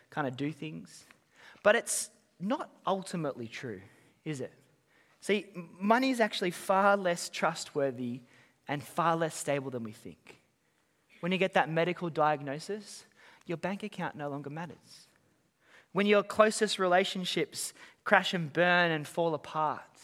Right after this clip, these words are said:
Uh, when, you know, the stock market, if you've got stocks, the stock market could crash and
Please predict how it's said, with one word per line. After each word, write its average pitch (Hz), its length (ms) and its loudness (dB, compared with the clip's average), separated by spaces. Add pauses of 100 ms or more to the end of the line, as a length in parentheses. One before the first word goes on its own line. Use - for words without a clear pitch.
(600)
Uh, 165 140 4
when, 208 320 2 (240)
you 214 80 4
know, 208 60 6
the 202 120 2
stock - 400 2
market, 185 280 4
if 175 80 -2
you've 196 80 -2
got 202 120 2
stocks, - 480 -2
the 180 200 -6
stock - 260 -8
market 202 220 -4
could 175 140 -10
crash 220 420 0
and 160 260 -6